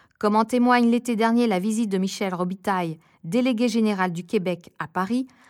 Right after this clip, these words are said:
appelé à d'autres fonctions après cinq ans passés à Paris. L'association présidée par Michel Debain, c'est aussi le journal Passerelle,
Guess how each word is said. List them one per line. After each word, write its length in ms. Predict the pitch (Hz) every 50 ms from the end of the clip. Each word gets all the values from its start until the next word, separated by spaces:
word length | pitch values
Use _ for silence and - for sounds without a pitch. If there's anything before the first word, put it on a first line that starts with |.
| _ _ _ -
appelé 440 | 240 247 247 269 262 254 262 - -
à 100 | 208 196
d'autres 340 | 180 208 220 220 - 190 170
fonctions 500 | - - 226 233 - - - 262 247 220
après 240 | 196 - - 220
cinq 360 | 214 - - 254 262 262 - 262
ans 120 | 262 262
passés 340 | 262 226 220 220 - 247 220
à 80 | 180
Paris. 340 | 170 - 151 143 135 135 - _ _ _ _ _ _ _ _ _ _ _ _ _ _ _ _ _ _ _ _ _ _ _ _ _ _ _
L'association 600 | - 226 247 240 - 277 - 320 311 - - 381 381
présidée 420 | 381 - 233 175 190 190 185 208
par 160 | 208 185 170
Michel 400 | 175 185 180 - - 202 196 190
Debain, 360 | 185 240 240 226 269 277 285 - - - - - - -
c'est 240 | - - 311 254 311
aussi 240 | 311 - - 359 339
le 100 | 320 269
journal 480 | 220 240 262 240 240 233 220 208 202
Passerelle, 760 | 208 - - 320 320 - - 220 190 185 180 185 208 226 262